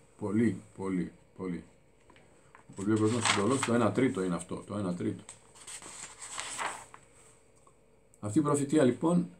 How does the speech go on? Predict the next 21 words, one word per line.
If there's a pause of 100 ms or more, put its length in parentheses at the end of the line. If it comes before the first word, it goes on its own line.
έγινε
αποδεκτή
από
πολλούς. (640)
Ο
Ευγένιος
ο
Βούλγαρης (2500)
τη
συζήτησε (1400)
με
τον
Κοσμά
τον
Ανατολό,
ήταν
δάσκαλός
του, (1080)
στη
Μονή
Φιλοθέου.